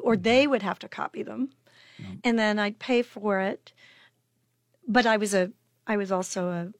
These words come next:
Speaker 1: Historical Society member, so the copies were free for me. But
Speaker 2: Mm-hmm.
Speaker 1: now they will let you take digital photographs.
Speaker 2: Oh, wow.
Speaker 1: And that's partly because of that problem of, you know, how do we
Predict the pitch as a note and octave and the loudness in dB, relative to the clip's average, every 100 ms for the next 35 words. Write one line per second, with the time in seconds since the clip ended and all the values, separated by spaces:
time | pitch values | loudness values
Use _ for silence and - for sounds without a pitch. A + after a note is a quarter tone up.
0 | _ - F#3+ - F3+ - - - F#3+ F3+ | _ -16 -12 -4 -4 -4 -8 -8 -6 -4
1 | E3+ F3 F3 F3 - F#3+ F#3 - F#3+ - | -2 -2 -2 -4 -4 -8 -8 -2 -2 -2
2 | F3 F3+ - F#3+ F3+ - E3+ E3+ E3+ F3 | -6 -8 -8 -6 -6 -6 -4 -4 -4 -2
3 | F3 - - G#2 A2 G#2+ - - _ _ | -2 -2 -8 -10 -10 -10 -16 -20 _ _
4 | _ _ _ A#3+ A#3 A3 G#3+ G#3+ F#3+ G3 | _ _ _ 2 6 4 4 0 2 2
5 | G3 F3+ G3+ F#3 F3 F3 - _ _ _ | 2 -2 -4 -4 -2 -4 -8 _ _ _
6 | - F#3 - F#3 F3+ F3+ - F#3 F3 G3+ | -6 -4 -4 -8 -6 -8 -8 -8 -8 -12
7 | - - - _ - A2 A2 F#2+ G#2+ E2 | -14 -20 -20 _ -18 -14 -12 -12 -14 -18
8 | _ - A3 G3+ G3+ G#3 G3+ - - C4 | _ 0 2 2 4 4 4 0 0 2
9 | B3 A3 G#3+ - A#3 B3 G#3+ F#3 F#3+ - | 2 2 -4 -2 2 2 0 -4 -8 -4
10 | G#3+ A3 G#3 F#3+ F#3 F#3 F#3 - _ _ | 0 2 0 -2 -2 -2 -4 -10 _ _
11 | _ _ _ _ _ _ _ _ _ _ | _ _ _ _ _ _ _ _ _ _
12 | _ _ _ A3+ G3 F3+ F3 G3+ G3+ G3+ | _ _ _ -2 0 0 0 0 2 0
13 | F#3+ F#3 F#3 F#3 | 0 0 0 -2